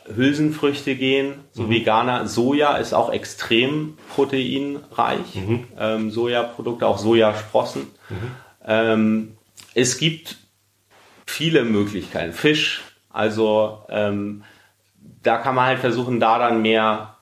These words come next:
Speaker 1: äh, mehr in den, äh, in die Ernährung oder mehr drauf zu achten. So eine
Speaker 2: Mhm.
Speaker 1: gute Möglichkeit. Und ich würde auch, meine Empfehlung ist immer an der Stelle, überfordere dich damit nicht, sondern versuche irgendwie Schritt für Schritt was zu ändern.
Speaker 2: Okay,
Speaker 1: Zum
Speaker 2: das ist
Speaker 1: Beispiel
Speaker 2: nicht gleich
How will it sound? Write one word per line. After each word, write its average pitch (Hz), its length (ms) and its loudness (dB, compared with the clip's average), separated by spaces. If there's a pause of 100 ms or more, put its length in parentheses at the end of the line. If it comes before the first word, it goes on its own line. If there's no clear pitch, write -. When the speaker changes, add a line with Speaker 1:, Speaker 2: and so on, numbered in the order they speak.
Speaker 1:
äh, 104 300 -10
mehr 104 320 0
in 98 100 -6
den, 92 400 -10
äh, 92 200 -12
in 101 140 -12
die 98 60 -8
Ernährung 95 600 -6
oder 107 240 0
mehr 117 200 0
drauf 110 240 0
zu - 120 -6
achten. 80 480 -4
So 104 120 -2
eine 117 100 4
Speaker 2:
Mhm. 113 60 0
Speaker 1:
gute 151 200 0
Möglichkeit. 139 600 0 (200)
Und 131 140 0
ich 135 140 -2
würde 151 260 6
auch, - 380 -2 (180)
meine 131 300 0
Empfehlung 135 380 2
ist 131 80 -2
immer 131 180 0
an 120 80 0
der 120 160 2
Stelle, 117 600 0
überfordere 120 720 2
dich 151 200 -8
damit 147 340 -4
nicht, 151 260 -8
sondern 120 300 2
versuche 123 380 2
irgendwie 123 380 4
Schritt 127 260 0
für - 180 -4
Schritt 110 380 -2 (440)
was - 200 -10
zu - 120 -4
ändern. 78 500 -6
Speaker 2:
Okay, - 140 -12
Speaker 1:
Zum 110 180 0
Speaker 2:
das 110 120 4
ist 117 80 0
Speaker 1:
Beispiel 123 260 0
Speaker 2:
nicht - 140 -12
gleich 87 420 -8